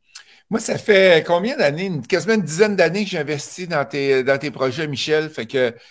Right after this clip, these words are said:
merci, bravo. J'ai plusieurs projets qui ont plus que doublé dans, dans ces années-là. Euh, si les gens veulent te rencontrer, encore une fois, le numéro de téléphone, c'est le six un trois.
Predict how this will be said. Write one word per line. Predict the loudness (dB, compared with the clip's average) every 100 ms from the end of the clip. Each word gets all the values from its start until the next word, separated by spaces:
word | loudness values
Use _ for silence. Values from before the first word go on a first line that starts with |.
| _ -6
merci, | -4 -2 4
bravo. | 6 8 6 4 0
J'ai | 0 -4
plusieurs | -4 4 4
projets | 4 0 2 0
qui | -2 -4
ont | -4 -4
plus | -2 -2 0
que | 0
doublé | -4 -4 -8 -4 -2 0 -2 -2
dans, | 2 2 2
dans | 0
ces | 0 -2 2
années-là. | 2 4 0 0 0 -6 _ _ -20 _ _ _ 6
Euh, | 8 8 6 -4 _ _
si | -4 -2
les | 2 2
gens | 4 4 6 2
veulent | 4 8 8 6 0
te | 0 2 2
rencontrer, | 0 0 0 0 2 4 4
encore | 2 0 -2 0
une | -6
fois, | -2 0 2
le | 0
numéro | -2 -4 -4 -4
de |
téléphone, | -2 0 0 0 0 0
c'est | -2 0
le | 2 0
six | -2 -4 -4
un | -6
trois. | -6 4 6 6 4 -6